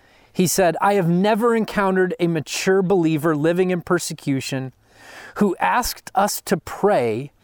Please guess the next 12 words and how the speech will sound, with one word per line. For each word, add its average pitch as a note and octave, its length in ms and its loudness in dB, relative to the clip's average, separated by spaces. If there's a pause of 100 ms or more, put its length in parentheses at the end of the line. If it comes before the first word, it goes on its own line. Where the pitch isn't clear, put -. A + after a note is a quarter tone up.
(140)
that D#3+ 140 0
their F3 160 2
persecution F3 1080 -2 (160)
would C#3+ 220 0
cease. - 640 -4 (840)
Instead, F#3+ 800 0 (320)
the F3+ 100 2
focused - 640 -2
prayer D#3 460 0
of D#3 180 -4
the F3 60 0
persecuted - 960 -4